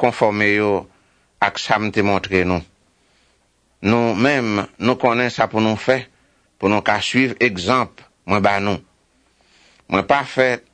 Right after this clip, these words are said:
parese lè m te nan mitan nou. Mwen pa t kite pèsonn ban m manje pou granmesi. Okontrè, mwen te travay, di,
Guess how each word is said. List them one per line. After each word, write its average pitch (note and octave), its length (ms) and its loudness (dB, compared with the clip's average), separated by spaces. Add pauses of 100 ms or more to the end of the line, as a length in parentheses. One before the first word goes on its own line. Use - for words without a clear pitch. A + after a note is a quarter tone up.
(320)
parese A2 680 0
lè G#2 180 2
m G#2 80 -4
te G#2 140 0
nan G2+ 180 0
mitan G2 380 0
nou. G2+ 140 -4 (720)
Mwen G2 200 0
pa C3+ 120 0
t - 140 -16
kite C3 300 0
pèsonn G#2 600 0
ban G#2 140 2
m G#2 160 0
manje G2 400 0
pou G2 140 -4
granmesi. F#2 580 0 (580)
Okontrè, A#2 600 0 (100)
mwen G2+ 160 0
te A#2 100 2
travay, G#2 800 0 (300)
di, A2+ 320 -2